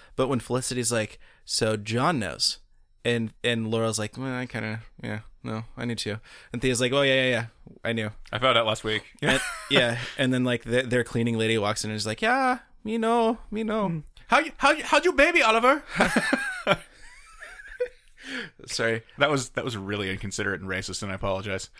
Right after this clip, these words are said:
Speaker 1: I, 'cause I, my head immediately pictured the cleaning lady from Family Guy.
Speaker 2: <laughs> Yeah.
Speaker 1: Um, didn't they actually have a, a Spanish cleaning lady? Maria?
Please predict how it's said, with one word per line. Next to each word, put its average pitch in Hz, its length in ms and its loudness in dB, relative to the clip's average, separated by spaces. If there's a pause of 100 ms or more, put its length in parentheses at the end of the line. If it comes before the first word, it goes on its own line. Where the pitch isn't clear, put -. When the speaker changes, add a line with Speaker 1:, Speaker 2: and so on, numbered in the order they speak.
Speaker 1:
I, 139 180 4
'cause 135 240 -4
I, 127 100 2
my 120 260 0
head 127 200 0
immediately 117 420 0
pictured 113 320 -4
the 98 60 -6
cleaning 113 300 -2
lady 95 160 -2
from 101 200 -8
Family 104 320 -2
Guy. 78 220 -2
Speaker 2:
<laughs> - 440 -2
Yeah. - 440 2 (920)
Speaker 1:
Um, 110 380 0 (1800)
didn't 127 280 -2
they 226 120 2
actually 127 340 -2
have 123 260 0
a, 113 200 2
a - 60 -6
Spanish 110 340 -2
cleaning 107 300 -4
lady? 131 220 -6 (640)
Maria? 117 420 -2